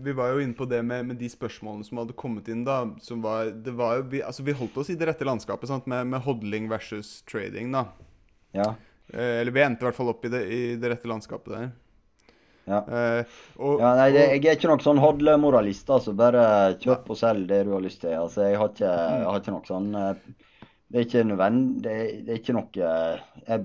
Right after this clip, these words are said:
Speaker 2: blir ikke fornærmet om noen kjøper eller selger. <laughs> Det, på ingen måte. Og det er jo, det er jo også mange som har en sånn handelsstrategi at de, de selger, de selger halvparten når kursen dobler seg. Eller de, og så, eh, og så kjøper de inn igjen hvis kursen halverer seg.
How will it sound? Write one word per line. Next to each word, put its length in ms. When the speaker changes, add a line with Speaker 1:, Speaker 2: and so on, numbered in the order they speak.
Speaker 2:
blir 220
ikke 160
fornærmet 360
om 80
noen 320
kjøper 300
eller 100
selger. 440
<laughs> 60
Det, 360
på 120
ingen 180
måte. 400
Og 80
det 100
er 80
jo, 120
det 80
er 100
jo 80
også 240
mange 320
som 160
har 180
en 120
sånn 180
handelsstrategi 800
at 120
de, 440
de 140
selger, 640
de 80
selger 320
halvparten 480
når 140
kursen 280
dobler 260
seg. 260
Eller 220
de, 120
og 280
så, 220
eh, 260
og 100
så 120
kjøper 280
de 120
inn 160
igjen 220
hvis 140
kursen 340
halverer 360
seg. 280